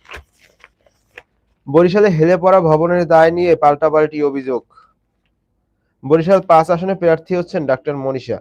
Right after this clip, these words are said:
বানৌজা নবীন নাবিকদের সাময়িক প্রশিক্ষণের সমাপ্তি অনুষ্ঠানে নৌবাহিনী প্রধান,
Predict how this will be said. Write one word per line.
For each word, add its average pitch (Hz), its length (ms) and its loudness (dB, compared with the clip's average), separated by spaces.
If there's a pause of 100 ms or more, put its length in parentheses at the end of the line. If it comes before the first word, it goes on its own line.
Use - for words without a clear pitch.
(960)
বানৌজা 196 1120 2 (100)
নবীন 170 420 -2
নাবিকদের 185 800 -6 (440)
সাময়িক 175 400 -2
প্রশিক্ষণের 180 440 -8
সমাপ্তি 156 400 -4
অনুষ্ঠানে 170 400 -6
নৌবাহিনী 151 420 -2
প্রধান, 127 480 -2